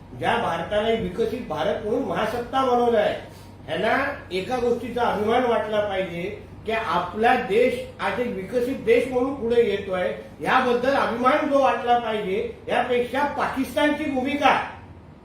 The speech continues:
आज हे उभाटावाले चांगल्या पद्धतीने राबवत आहेत. म्हणून ज्या पद्धतीने मोदी द्वेष पाकिस्तानमध्ये दिसतो, तोच द्वेष तुम्हाला आता उभाटा सेनेमध्ये दिसायला सुरू झालेला आहे. म्हणून हे पाकिस्तानीपेक्षा कमी नाही.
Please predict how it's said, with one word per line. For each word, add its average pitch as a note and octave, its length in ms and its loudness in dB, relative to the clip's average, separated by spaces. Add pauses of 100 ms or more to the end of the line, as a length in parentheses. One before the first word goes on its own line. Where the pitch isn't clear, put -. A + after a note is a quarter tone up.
(140)
आज A3+ 180 0
हे C4+ 160 6
उभाटावाले C4+ 720 4
चांगल्या C4 420 2
पद्धतीने D4+ 380 -2
राबवत C4+ 400 4
आहेत. E3 180 0 (500)
म्हणून G#3+ 220 -4
ज्या G#3 180 2
पद्धतीने C4+ 540 -2
मोदी A3+ 460 2
द्वेष C#4 440 6
पाकिस्तानमध्ये D4 720 0
दिसतो, - 680 0 (120)
तोच D4+ 280 8
द्वेष C#4 340 2
तुम्हाला C#4+ 240 2
आता C#4+ 260 2
उभाटा C#4 320 0
सेनेमध्ये C#4 460 -2
दिसायला B3+ 340 -2
सुरू C4+ 240 -4
झालेला C4 300 0
आहे. C#4+ 160 0 (580)
म्हणून C3+ 720 -4
हे A#3 160 6
पाकिस्तानीपेक्षा C#4 920 -2
कमी C#4 260 -4
नाही. C#4+ 260 4